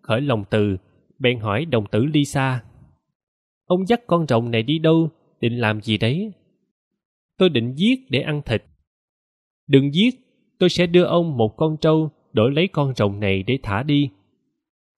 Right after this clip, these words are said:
Thế nhưng đồng tử Ly Sa không chịu, cuối cùng người kia chịu đổi tám con trâu.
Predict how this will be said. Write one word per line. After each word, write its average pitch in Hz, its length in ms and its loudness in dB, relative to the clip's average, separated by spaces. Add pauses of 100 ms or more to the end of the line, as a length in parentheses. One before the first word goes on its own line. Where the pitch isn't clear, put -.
(340)
Thế 220 140 4
nhưng 185 320 4
đồng 131 160 4
tử 131 180 2
Ly 170 180 4
Sa 151 220 -2
không 165 240 -2
chịu, 104 380 0 (360)
cuối 226 220 4
cùng 120 340 0
người 120 160 2
kia 151 300 2
chịu 113 200 -2
đổi 110 240 0
tám 170 260 -4
con 139 200 -2
trâu. 135 320 4